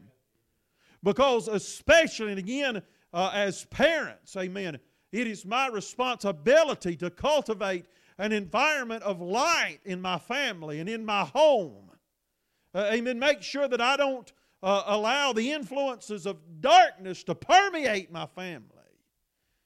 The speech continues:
Amen. So I've got to have wisdom, and I've got to have spiritual sight so that I may be able to recognize spiritual light versus spiritual darkness. Amen. Darkness i-, is, is on the move.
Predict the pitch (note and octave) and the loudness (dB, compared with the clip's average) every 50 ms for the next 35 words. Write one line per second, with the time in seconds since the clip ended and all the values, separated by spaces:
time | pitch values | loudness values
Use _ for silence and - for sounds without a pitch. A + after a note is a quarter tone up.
0 | _ _ - E3 G3+ A#3 A3 F#3 - G3+ G#3 B3 D#4 E4 D#4+ D#4+ D#4 D4+ C4 A#3 | _ _ -12 -10 -6 -6 -6 -6 -2 0 2 4 4 4 4 4 4 4 4 2
1 | C4 C4+ B3+ A#3+ A#3 C4+ D4 D4+ C#4+ A#3 D3+ B2+ - D#3 C#3+ C#3 D3+ F3+ B3+ C4+ | 2 0 0 0 -2 0 0 0 0 -2 -6 -8 -12 -14 -12 -8 -4 -4 -4 0
2 | C4 D4+ D4+ C#4 A#3 A#3 C4 C4+ B3 F#3+ - _ _ _ _ _ _ _ - - | 0 2 2 2 2 0 0 -2 -4 -6 -10 _ _ _ _ _ _ _ -18 -18
3 | - - C#4 D4+ D#4 D4 - - A#3 A3 F#3+ - - - C4 C#4 D4 C#4+ C4+ A#3+ | -6 -4 -2 -2 -2 -2 -4 -4 -6 -6 -6 -8 -4 -2 -2 0 0 0 -2 -4
4 | A3 - - - A#3+ A#3+ G#3+ A3 A3 A#3+ C4 C4+ B3+ C4+ C4+ B3+ A#3+ F#3+ - _ | -6 -8 -2 0 2 2 4 2 2 2 2 2 2 2 2 2 2 2 -4 _
5 | _ _ _ _ G#3 B3 C4+ C#4 C#4 B3+ G#3+ G#3+ G#3 G3+ G#3+ B3 D#4 D#4 D#4 - | _ _ _ _ -4 2 2 2 2 2 0 0 0 2 4 4 4 4 4 0
6 | B3 A#3+ F#3+ G3 G#3 G3 F#3+ D#3 A#2 G#2 - - - - - - - - _ _ | -4 -4 -4 -6 -6 -4 -4 -6 -8 -12 -18 -20 -20 -20 -20 -20 -20 -20 _ _
7 | _ _ _ - - - A3+ D#4 D#4+ D#4+ D4+ - - A#3+ A#3 A3 A3 B3 C#4 D4+ | _ _ _ -18 -16 -2 0 2 2 4 2 0 0 0 0 0 2 0 0 2
8 | D4 D4 B3+ G#3 - F#3+ A#3+ C4+ B3+ - - G3+ - - - - - C#4 D4+ D4 | 2 0 -2 -4 -6 -4 -2 -2 -2 -2 -6 -8 -8 -8 -12 -6 -4 -2 0 0
9 | C4 - - - F#3 A#3+ D4 F4 F4+ D#4+ B3+ A3 F#3+ D#3+ B2+ G#2+ - - - - | 0 0 -2 2 4 8 8 8 8 8 4 -2 -12 -18 -20 -20 -20 -18 -18 -16
10 | - - - - - _ _ _ _ _ _ _ _ _ _ _ _ F3+ G3+ A#3 | -16 -16 -18 -20 -20 _ _ _ _ _ _ _ _ _ _ _ _ -4 0 0
11 | B3 A3 F#3+ E3+ A3 C4+ D4+ D4 B3 G3 G#3 G3+ F#3+ E3+ - - F#3 E3 D#3+ F#3+ | 0 0 4 4 6 8 8 6 6 2 -2 -4 -4 -4 -6 -10 -10 -4 0 2
12 | F#3 F3 E3 D#3 - F#3 F3+ F#3 E3+ D#3+ D3 D3 E3 E3 E3+ D#3 D#3 G#3+ A#3 A3 | 2 2 2 2 4 6 6 6 6 4 0 -2 -2 -2 0 2 2 0 0 0
13 | G3 F3+ F3 G#3 A3 G3 D#3+ C3+ G2+ | -2 -2 -2 0 0 0 0 -2 -4